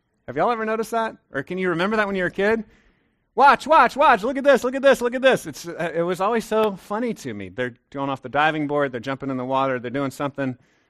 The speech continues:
"Watch, pay attention, look, daddy, daddy, look, look, pay attention, pay attention." Paul is trying to grab our attention here, saying this is really important.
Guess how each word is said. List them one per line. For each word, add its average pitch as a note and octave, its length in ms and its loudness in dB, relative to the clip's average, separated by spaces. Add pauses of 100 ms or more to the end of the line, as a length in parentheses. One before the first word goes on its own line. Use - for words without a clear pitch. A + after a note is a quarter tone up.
(140)
"Watch, G3+ 300 -8
pay G3+ 100 -2
attention, G3 480 -4
look, A3 320 4
daddy, G3 380 -4
daddy, G3 360 -4
look, G#3 400 -2
look, G#3+ 340 -2
pay F#3+ 100 -10
attention, G3 440 -4
pay F#3+ 140 -6
attention." F#3+ 480 -6 (380)
Paul D#3 220 -2
is C#3 100 -6
trying C3 200 -10
to A2+ 60 -12
grab A2+ 280 -6
our B2 60 -6
attention G#2+ 400 -16
here, F2 240 -20 (560)
saying G#2+ 160 -12
this A2+ 160 -12
is C#3+ 100 -14
really D#3+ 200 -2
important. E3 640 -6